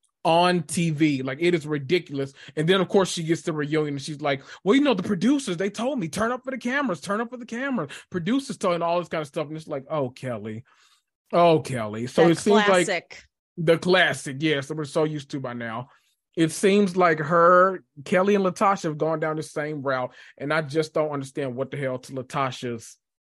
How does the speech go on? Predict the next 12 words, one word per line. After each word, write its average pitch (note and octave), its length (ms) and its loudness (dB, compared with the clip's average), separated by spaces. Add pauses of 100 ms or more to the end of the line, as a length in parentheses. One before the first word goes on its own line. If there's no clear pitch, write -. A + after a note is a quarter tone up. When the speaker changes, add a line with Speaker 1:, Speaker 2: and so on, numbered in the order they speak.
(120)
Speaker 1:
end D3+ 240 2
game B2+ 280 0
is A#2 220 -8
now. G2+ 380 -10 (460)
It's D3+ 160 0
very D3 260 4
weird. A2+ 440 -4 (560)
Speaker 2:
And A3+ 160 0
then A#3+ 220 0 (540)
her, B3+ 580 -2 (220)
Latasha's A3 480 -10 (160)
apology. F#3+ 1040 -10